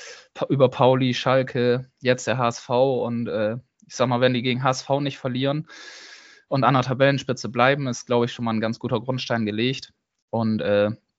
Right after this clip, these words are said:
ich hoffe natürlich definitiv auf den Aufstieg. Ich hab da inzwischen aber auch, jetzt wo Ole Werner da ist, ein ganz gutes Gefühl. Ich denk, hab das Gefühl, das läuft ganz gut, die sind ganz gut eingegroovt und, ähm,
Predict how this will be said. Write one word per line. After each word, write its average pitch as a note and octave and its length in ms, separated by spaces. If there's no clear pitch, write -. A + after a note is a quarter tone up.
ich - 160
hoffe C3 220
natürlich A2+ 560
definitiv C3 600
auf A#2 100
den A2 140
Aufstieg. D#3+ 600
Ich - 220
hab B2+ 160
da A2+ 160
inzwischen C3 380
aber A2 160
auch, A#2 260
jetzt - 240
wo B2 60
Ole A2 260
Werner B2 240
da A#2 160
ist, A2+ 120
ein A#2+ 60
ganz A#2 180
gutes A#2+ 280
Gefühl. D3+ 420
Ich - 260
denk, B2+ 260
hab C3+ 180
das A#2+ 160
Gefühl, B2+ 240
das A#2+ 120
läuft D3 240
ganz C#3 200
gut, - 180
die A#2+ 60
sind B2 160
ganz A2+ 120
gut A2+ 140
eingegroovt C3 680
und, A2+ 300
ähm, G#2+ 420